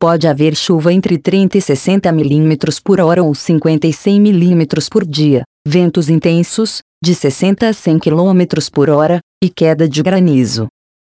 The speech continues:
Há ainda um alerta de perigo potencial de tempestade que pode atingir parte do Rio Grande do Sul e oeste de Santa Catarina.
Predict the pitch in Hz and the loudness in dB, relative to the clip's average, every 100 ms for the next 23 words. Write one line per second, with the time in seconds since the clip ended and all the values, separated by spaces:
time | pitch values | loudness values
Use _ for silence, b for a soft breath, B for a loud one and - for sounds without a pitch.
0 | - 214 185 185 214 196 175 147 156 165 | -2 0 2 4 4 2 2 2 2 0
1 | 175 156 160 175 156 180 175 165 185 185 | -2 -2 -2 0 0 0 0 -2 -2 0
2 | 165 143 175 143 143 165 196 196 175 165 | -2 -2 0 0 0 0 0 2 0 -2
3 | - 143 143 147 180 170 151 147 - 165 | -2 -2 0 -2 -2 0 0 -2 -2 -2
4 | 151 151 160 165 160 160 - 151 139 160 | 0 0 -2 -2 -2 -2 -2 -2 0 0
5 | 190 151 175 180 156 143 143 - 208 214 | 0 0 0 0 0 -2 -2 -2 -2 2
6 | 214 214 151 160 - 151 165 - - 131 | 2 2 2 0 -2 -2 -2 -4 -2 -2
7 | 131 170 202 208 160 127 110 90 | -2 -2 0 2 2 2 0 -2